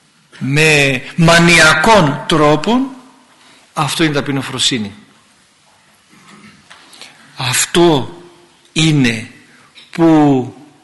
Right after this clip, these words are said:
μπορεί να γεννήσει μέσα μας την ζωή. Το να είναι ευλογημένο στους πειρασμούς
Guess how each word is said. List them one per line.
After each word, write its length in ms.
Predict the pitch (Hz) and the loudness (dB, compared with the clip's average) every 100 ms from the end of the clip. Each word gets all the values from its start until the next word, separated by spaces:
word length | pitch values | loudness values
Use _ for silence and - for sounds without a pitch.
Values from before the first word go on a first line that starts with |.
| _ _ _ _ _ _ _ _ _ _ _ _ _ | _ _ _ _ _ _ _ _ _ _ _ _ _
μπορεί 760 | 143 156 143 156 131 98 - - - - | 0 2 4 2 0 -4 -14 -20 -20 -6
να 160 | 135 | -2
γεννήσει 800 | 131 139 139 156 143 - 107 - - _ _ | 0 2 2 2 2 0 -4 -12 -20 _ _
μέσα 360 | 151 147 - 127 | -4 -2 -2 -4
μας 240 | 120 113 | -4 -6
την 160 | 139 127 | -6 -4
ζωή. 460 | 123 123 113 101 - _ _ _ _ _ _ _ - - - - - - | -2 -2 -2 -8 -16 _ _ _ _ _ _ _ -20 -20 -20 -20 -18 -8
Το 120 | 139 | -2
να 120 | 185 | 2
είναι 100 | 247 | 4
ευλογημένο 880 | 233 233 170 185 185 185 165 120 101 - - _ - | 4 2 4 4 4 4 2 -2 -6 -14 -20 _ -12
στους 300 | - 180 - | -6 -4 0
πειρασμούς 1000 | 165 156 139 - 139 165 226 214 - | 0 2 2 0 0 0 0 -2 -10